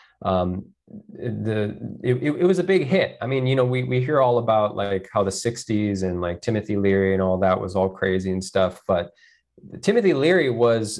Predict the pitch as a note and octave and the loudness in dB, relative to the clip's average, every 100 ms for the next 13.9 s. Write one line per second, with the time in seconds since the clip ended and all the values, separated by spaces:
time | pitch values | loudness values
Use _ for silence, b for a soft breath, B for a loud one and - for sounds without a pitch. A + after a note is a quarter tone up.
0 | - A2+ G#2+ G2+ - - C3+ D3 D#3 C3+ | -2 2 4 2 -2 -4 0 0 -2 -2
1 | A#2+ - G#2+ - B2+ B2+ A#2+ G2+ G2 C#3+ | -2 -2 -2 2 2 0 0 0 2 0
2 | C3+ B2+ A2+ G#2+ - C3 C3+ - - - | 2 -2 -2 -6 0 -2 0 -8 -12 -20
3 | b b b - G2 - G2+ G#2+ A#2 B2+ | b b b -6 -2 0 0 0 0 0
4 | B2+ - - G2+ G2 A2 G2+ G#2 G#2+ F#2+ | -2 -10 -8 -6 -2 -2 0 2 2 2
5 | F2+ G2 - G2 F#2 F#2 B B B - | -4 -8 -4 -2 -4 -6 B B B 0
6 | G2 F#2+ F#2 - - B2 D#3+ D#3+ A#2+ B2 | 2 2 0 -8 -12 0 2 4 4 4
7 | B2+ A#2+ - - F#2+ C3 B2 B2+ C3+ E3 | 4 2 0 0 2 4 4 2 2 2
8 | F3 D3 E3+ - C#3 D3 A2 G#2 A2+ A#2+ | 0 0 -2 -2 0 2 0 2 4 6
9 | A2+ G2 G#2+ G2+ - A2+ A2 G#2 G2 G2 | 4 0 0 -2 -2 -2 0 2 4 2
10 | F#2 - _ _ G#2+ G2+ G#2+ G2 G2+ G#2+ | 0 -10 _ _ -12 0 2 2 0 -2
11 | - F2+ E2+ - A#2 A#2+ F#2 F2+ F#2 G2 | -4 -8 -6 2 2 4 0 -2 0 2
12 | F#2+ F2+ - C3 B2+ A2 G#2 A2 F#2+ G#2+ | 2 0 -4 0 2 2 0 0 0 0
13 | G#2 F2+ E2+ - B2 - - - | 0 -6 -8 -6 -6 -4 -8 -8